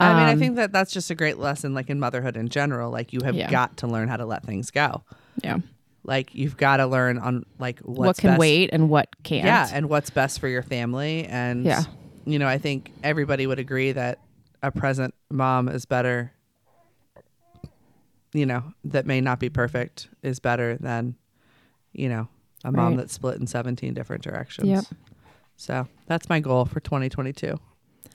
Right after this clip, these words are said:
Speaker 1: that
Speaker 2: right, well,
Speaker 1: what
Speaker 2: then what's your advice from this year?
Speaker 1: Oh.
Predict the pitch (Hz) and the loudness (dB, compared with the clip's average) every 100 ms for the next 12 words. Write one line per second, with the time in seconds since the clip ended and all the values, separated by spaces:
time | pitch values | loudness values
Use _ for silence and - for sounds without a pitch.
0 | - 196 170 185 185 180 190 - 180 175 | -4 0 2 4 4 4 4 2 0 0
1 | 170 143 156 - - 147 151 - - 170 | 0 -4 -6 -10 -8 -8 -8 -10 -12 -12
2 | - _ _ _ _ _ _ - - 127 | -14 _ _ _ _ _ _ -12 -10 -8
3 | 131 120 110 110 113 | -6 -4 -6 -10 -14